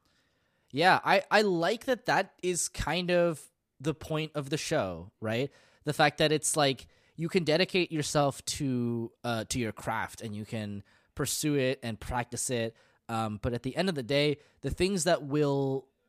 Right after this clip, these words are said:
uh, improve your progress and your, your, uh, skill at those things is, um, being able to make time for other things, right?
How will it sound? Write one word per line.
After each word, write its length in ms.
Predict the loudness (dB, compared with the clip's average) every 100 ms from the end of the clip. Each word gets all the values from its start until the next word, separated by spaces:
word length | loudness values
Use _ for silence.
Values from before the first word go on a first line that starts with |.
| _
uh, 200 | -6 -4 -4
improve 720 | -4 -4 0 2 2 0 -2
your 180 | -2 -2
progress 640 | -2 -2 0 0 -2 -2
and 140 | -4 -4
your, 200 | -4 -6
your, 280 | -6 -6 -8 -8
uh, 40 |
skill 420 | -6 -2 0 -2 -4
at 140 | -6
those 220 | -6 -6
things 360 | -6 -6 -6 -6
is, 300 | -6 -8 -8
um, 520 | -8 -8 -8 -10 -14 -18 _ _ -2
being 160 | 0
able 180 | 0 0
to 80 | -2
make 180 | -4 -4
time 260 | -6 -6 -6
for 180 | -8 -6
other 220 | -6 -6
things, 440 | -6 -8 -8 -14 -12
right? 240 | -8 -8